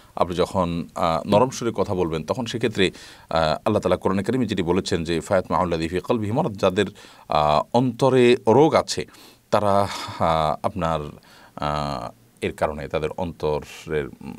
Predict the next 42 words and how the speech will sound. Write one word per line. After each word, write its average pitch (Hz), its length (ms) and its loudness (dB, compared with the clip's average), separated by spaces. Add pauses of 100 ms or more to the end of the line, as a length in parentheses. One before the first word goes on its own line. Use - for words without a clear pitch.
(120)
মধ্যে 78 300 -6
বাজে 76 260 -2
চিন্তা 73 340 -4
আসবে 73 520 -4
এবং 73 380 -6 (120)
লোভ 90 320 4
তৈরি 78 200 0
হবে, 71 440 -2
গুনাহ 87 420 -2
হবে, 78 140 -4
জল্পনা 76 340 -6
কল্পনা 71 320 -10
হবে। 78 140 -4
সেজন্য 110 360 -2 (500)
আল্লাহ 87 220 2
বলেছেন, 73 260 -6
"ফালা 76 220 -4
তাখদা'না 82 500 -2
বিল 71 180 -8
কওল", 104 600 2
তোমরা 73 260 -6
কথা 80 200 -6
বললে 90 320 -4 (420)
পরপুর-, 80 360 0
পরনারীর 90 360 2
সাথে 107 220 -6
যখন, 90 480 -2
আহ, 69 360 -4
সরি, 82 200 -2
পরপুরুষের 110 440 -2
সাথে 98 80 0
যখন 95 120 -2
তোমাদের 92 220 -2
কথা 98 220 -2
বলতে 120 260 0
হবে, 147 140 -2
"ফালা 82 220 -4
তাখদা'না 101 800 -2
বিল 76 240 -8
কওল", 107 440 0
তোমরা 95 320 -8
কথাকে 101 420 0